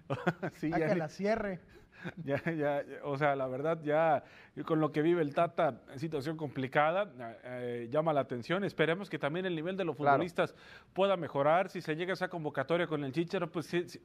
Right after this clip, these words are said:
Speaker 1: sea algo para aportar y, y, y no para desordenar lo que ya es, lo que ya es un desastre, ¿no? Eh,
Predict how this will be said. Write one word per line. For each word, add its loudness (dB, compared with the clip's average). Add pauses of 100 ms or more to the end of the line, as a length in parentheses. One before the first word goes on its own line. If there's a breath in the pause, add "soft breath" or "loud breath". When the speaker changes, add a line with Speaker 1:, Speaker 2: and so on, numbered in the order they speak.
(120)
Speaker 1:
sea 4
algo -2
para -2
aportar 0 (320 soft breath)
y, -2 (100)
y, 0
y 2
no 4
para 2
desordenar 0
lo -2
que -8
ya -2
es, -10
lo 2
que -4
ya -4
es -8
un -4
desastre, -4
¿no? 0 (260 loud breath)
Eh, -2